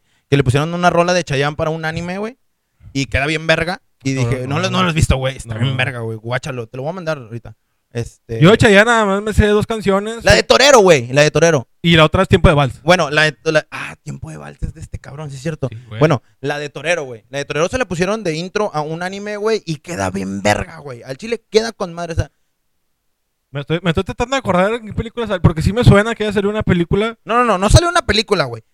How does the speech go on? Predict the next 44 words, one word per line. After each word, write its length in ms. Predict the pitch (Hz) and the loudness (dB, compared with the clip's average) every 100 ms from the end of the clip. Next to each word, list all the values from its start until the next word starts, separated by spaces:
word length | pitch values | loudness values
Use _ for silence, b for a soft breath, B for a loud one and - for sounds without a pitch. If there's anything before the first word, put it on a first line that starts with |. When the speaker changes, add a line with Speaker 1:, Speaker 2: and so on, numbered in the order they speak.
| _ | _
Speaker 1:
O 100 | 151 | -4
sea, 140 | 175 | 0
vaya, 320 | 165 185 151 - | 2 2 0 -2
Speaker 2:
¿Era 160 | 147 156 | 4 6
el, 60 | 202 | 6
Speaker 1:
le 180 | 165 151 | 4 4
Speaker 2:
era 120 | 170 | 2
el 100 | 220 | 2
intro 300 | 220 302 277 | -6 -4 -4
o 80 | 165 | -2
qué 100 | 151 | -2
era? 180 | 135 | 0
Speaker 1:
No, 140 | 117 214 | 0 0
no, 100 | 233 | 2
no, 140 | 269 | 2
no, 140 | 247 214 | 2 2
no. 180 | 143 - - _ _ _ _ _ _ _ _ _ _ _ | 0 -4 -18 _ _ _ _ _ _ _ _ _ _ _
A 120 | 147 | -2
un 220 | 165 214 262 | 0 0 0
anime, 500 | 254 247 247 247 - _ _ _ | -2 -2 -4 -6 -8 _ _ _
este, 680 | 135 131 - _ 131 131 127 | -6 -4 -6 _ -6 -6 -6
le 120 | 135 | -8
pusieron 480 | 131 123 127 156 185 | -8 -8 -6 -4 -2
la, 380 | 190 175 151 123 | -2 -2 -6 -4
la 100 | 127 | -2
rola 280 | 127 139 165 | 2 4 6
de 240 | 160 135 | 6 4
Torero, 340 | - 120 151 156 | 2 2 2 4
güey, 300 | 175 175 131 | 4 4 6
así 180 | 123 | 6
de 140 | 151 156 | 6 2
que, 200 | 139 - _ _ _ | -4 -8 _ _ _
güey, 400 | 202 220 156 - | 0 0 -2 -6
eh, 200 | 135 143 | -8 -6
esta 160 | 139 180 | -4 -4
rola 200 | 185 190 | -2 -4
le 100 | 175 | -4
queda 160 | 175 165 | -4 -6
con 140 | 165 | -6
madre 200 | 160 165 | -6 -4
a 60 | 160 | -6
un 220 | 160 156 | -6 -6
anime, 320 | 165 156 123 | -6 -6 -6
güey. 140 | 110 | -6